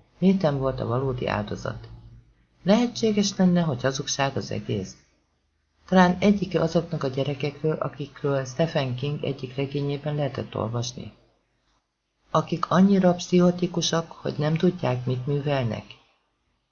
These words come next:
Dennis megrázta a fejét. Nem, ennek így semmi értelme. Hívják női ösztönnek, hívják megérzésnek, hívják bárminek,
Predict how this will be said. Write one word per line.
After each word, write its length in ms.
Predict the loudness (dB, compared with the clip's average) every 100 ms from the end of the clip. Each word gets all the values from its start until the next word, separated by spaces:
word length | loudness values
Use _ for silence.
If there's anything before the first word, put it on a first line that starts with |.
| _ _ 2
Dennis 300 | 6 6 4 0
megrázta 560 | -2 0 2 2 2 -2
a 60 |
fejét. 520 | -2 -2 -2 -4 -10 -20 _ _ _ _ _ -4
Nem, 460 | 0 0 0 -4 -8 0
ennek 520 | 6 8 8 4 0
így 200 | -4 -2
semmi 300 | -2 0 2
értelme. 640 | 0 -2 -2 -4 -4 -8 -12 _ _ _ _ _
Hívják 580 | 4 6 6 2 0 0
női 260 | 2 4 2
ösztönnek, 600 | -2 -6 -4 -4 -6 -10
hívják 600 | -2 0 2 0 -2 -2
megérzésnek, 920 | -2 2 0 0 -2 -4 -4 -4 -6 -6 _ _ _ -2
hívják 460 | 4 4 4 -4 -4
bárminek, 600 | 0 0 0 0 0 0